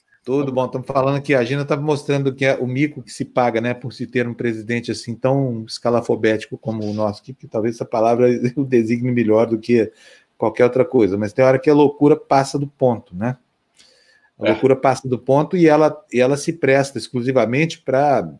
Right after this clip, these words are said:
Speaker 1: pra toldar a imagem dele, porque qual é o proveito que se pode ter desse achincalhe internacional, Jamil? Você tem alguma, alguma notícia pra gente aí que seja boa hoje, Jamil? Não. Algum, alguma coisa que coloque o Brasil numa posição de respeito, de, de assim, que as pessoas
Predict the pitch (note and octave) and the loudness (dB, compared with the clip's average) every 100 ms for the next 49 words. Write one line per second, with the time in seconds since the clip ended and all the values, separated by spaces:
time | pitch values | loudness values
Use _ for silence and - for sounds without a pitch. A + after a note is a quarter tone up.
0 | _ _ _ _ _ _ - - - A#2+ | _ _ _ _ _ _ -20 -8 -4 0
1 | - E3+ C#3 D#3 F3 F3 G3+ G#3 C#3 F#2 | 4 4 4 2 2 2 2 2 2 0
2 | - - C#3+ C3+ G2+ - _ _ F#3+ A3 | -8 -4 0 0 -2 -10 _ _ 2 4
3 | C4 C4+ G#3 F#3+ F#3+ - - D3 C#3 - | 2 2 2 2 0 -10 -4 -2 -2 -4
4 | C#3 B2+ - A#2+ C#3 C3 B2 A#2 A#2+ A#2+ | -4 -4 -6 -6 -6 -4 -2 -4 -6 -6
5 | A#2 A#2 G#2 E2 D#2+ _ _ G#2+ A2 A#2+ | -8 -6 -6 -8 -12 _ _ -10 -2 -2
6 | - _ _ _ _ _ - E3+ A#3+ F3 | -4 _ _ _ _ _ -8 0 2 4
7 | E3 C#3 A2+ A#2+ C3 B2+ A#2 B2 B2 - | 2 2 2 0 0 -4 -6 -8 -8 -4
8 | A#2+ G#2+ A#2 A#2+ A2 - G#2+ A2 G2+ B2+ | -2 -2 -4 -6 -8 -6 -4 -4 0 2
9 | A#2 E3+ C3 F#2 F2 F2 F2 F#2+ E2 - | 4 4 2 -2 -8 -10 -12 -14 -14 -20
10 | _ _ G#2+ A2 G2+ G#2 A#2 - A#2 - | _ _ -8 -8 -10 -6 -6 -4 -6 -2
11 | B2 A#2 A#2+ A#2 G#2+ A2 A#2 G#2+ A2 G#2+ | 2 2 2 0 2 0 -2 -2 -2 -2
12 | A2 G2 G2 - - D#3 F3 D#3 - C3 | -6 -6 -8 -6 0 4 6 4 2 0
13 | A#2+ B2 _ _ _ _ - G#2 A2 G#2+ | -2 -4 _ _ _ _ -20 -10 -4 -2
14 | G#2 F#2+ G#2 G2+ A2+ G2+ G#2 A2+ G2+ B2+ | -2 -2 -4 -4 -6 -10 -8 -6 -2 0
15 | A#2 - - | 0 -2 -12